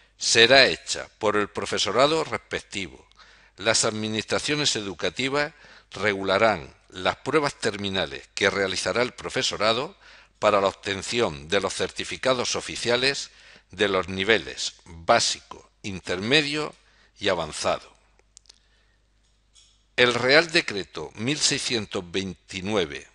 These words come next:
barra dos mil siete, de veintinueve de diciembre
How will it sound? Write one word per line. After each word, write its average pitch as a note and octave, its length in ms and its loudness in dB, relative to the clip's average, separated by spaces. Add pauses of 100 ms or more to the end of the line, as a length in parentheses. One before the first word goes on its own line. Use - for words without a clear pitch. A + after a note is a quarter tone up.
(160)
barra F2+ 520 2
dos E2+ 280 -4
mil G#2+ 280 -4
siete, G2+ 600 0 (1900)
de A#2 160 4
veintinueve A#2+ 640 2
de D3 160 2
diciembre F2 840 -4